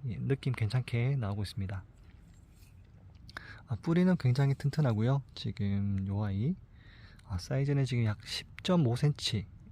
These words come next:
이상 나오고 있습니다. 이십일 다시 이십사 번 호피 마리아, 가격 오만 원에 소개시켜드립니다.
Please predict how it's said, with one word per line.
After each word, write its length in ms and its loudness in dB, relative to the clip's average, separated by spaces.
이상 480 2
나오고 240 0
있습니다. 380 -2
이십일 420 2
다시 300 4
이십사 500 2
번 280 2
호피 300 -2
마리아, 360 2
가격 320 -4
오만 300 6
원에 300 2
소개시켜드립니다. 920 0